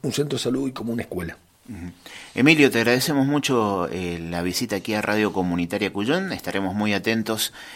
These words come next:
Speaker 2: eh, en lo que, cuando comience ya formalmente la campaña, seguramente, eh, te llamaremos por teléfono, te invitaremos de vuelta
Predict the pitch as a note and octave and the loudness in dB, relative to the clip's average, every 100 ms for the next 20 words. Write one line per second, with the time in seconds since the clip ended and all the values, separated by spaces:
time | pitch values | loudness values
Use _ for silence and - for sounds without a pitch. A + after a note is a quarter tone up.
0 | - E2+ D#2+ D#2 D#2 F2+ E2+ - D#2+ D2+ | -12 -8 -8 -8 -6 -6 -6 -8 -10 -10
1 | D2+ D2 C#2 - D#2 D2+ G#2+ C3 A#2+ F#2 | -12 -14 -14 -10 -8 -4 0 2 0 -2
2 | G#2+ G#2 - E2 F2 F#2+ G#2+ G#2 F2 E2+ | 0 0 -2 -6 -4 -2 -2 -2 -2 -2
3 | F#2 D3+ D3+ D#3 D3+ D3+ - - - F2+ | 4 6 6 6 2 0 -12 -10 -4 -2
4 | F#2 F#2+ F#2+ F#2 F2+ - - D#2 D#2 C#2+ | 0 0 -2 -2 -6 -8 -14 -10 -8 -8
5 | C#2+ D2 C#2+ - E2+ D#2+ E2 F#2+ G2 - | -10 -10 -10 -4 -4 -2 -2 0 -2 -2
6 | E2 F2 G#2 D3+ C#3+ G#2+ E2+ E2 E2 D#2 | -6 -2 0 2 0 -4 -6 -6 -8 -6
7 | E2 F#2 E2+ D#2 E2 B2 C#3+ C#3 C3 | -4 -2 -4 -4 0 2 4 4 0